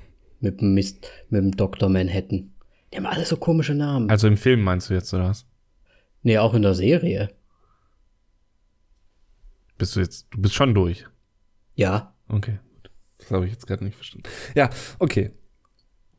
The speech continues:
Speaker 2: Ja, so, das waren so meine großen
Speaker 1: Also,
Speaker 2: Dinge, die, ja.
Speaker 1: das hast du gesehen.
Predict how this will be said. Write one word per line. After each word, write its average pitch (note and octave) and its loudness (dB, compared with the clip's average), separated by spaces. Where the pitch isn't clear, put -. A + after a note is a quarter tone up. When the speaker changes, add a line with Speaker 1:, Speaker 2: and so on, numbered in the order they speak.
Speaker 2:
Ja, F3+ 6
so, E3 2
das D3+ 2
waren C3 2
so B2 4
meine A2 4
großen G2+ 0
Speaker 1:
Also, D#3+ 6
Speaker 2:
Dinge, F#2+ 2
die, A#2 -8
ja. - -6
Speaker 1:
das - 0
hast D#3+ -2
du D#3 0
gesehen. B2 2